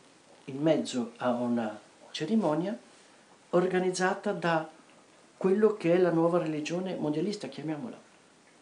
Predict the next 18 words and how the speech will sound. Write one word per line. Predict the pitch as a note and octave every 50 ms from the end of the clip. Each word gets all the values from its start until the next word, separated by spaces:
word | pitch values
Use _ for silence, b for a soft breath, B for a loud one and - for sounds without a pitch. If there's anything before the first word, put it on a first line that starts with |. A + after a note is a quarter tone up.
| _ _ _ _ _ _ _ _ _ _ _ _ - - - b b b b b b b b b b - -
per | - - G#3 A#3 C4+ C4+ C4 C4 - - - - - - - - - - - - - - - -
capire: | - - G3 G3+ - A3+ B3 B3+ B3 A3+ G#3+ G#3+ - -
e | F#3+ F3+ F#3+
adesso | F#3 F#3 G3 A3+ A#3+ A#3 - - A3+ A3 A3+ -
come | - C4 C#4+ D4+ C#4+
attuo | A#3 E3 C3 B2 - - - C#3 B2+ -
l'atteggiamento | C3+ C#3 - - C3+ A2+ - B2 B2 C#3+ C#3+ C#3+ C#3+ B2+
di | A2 - A2+
Gesù | A2 A2 G#2 - -
Cristo? | - - - - - - - - - - - - - - - - _ _ _ - - - - _ _ - - - _ _ - - _ _ - - - - - - - -
Come | - B3+ C4+ C#4+ C4
faccio | - - F3 D3 - - D3
adesso | C#3+ C#3+ C#3 - - C#3+
io | D3+ E3 D#3+
a | D3
essere | C3 - - C#3+ B2+ B2+ B2+ B2 - -
il | - D#3 C3 A#2+
mansueto? | A#2 A#2 A2 G2 - - G2 G2+ G2+ A2 G#2+ - - -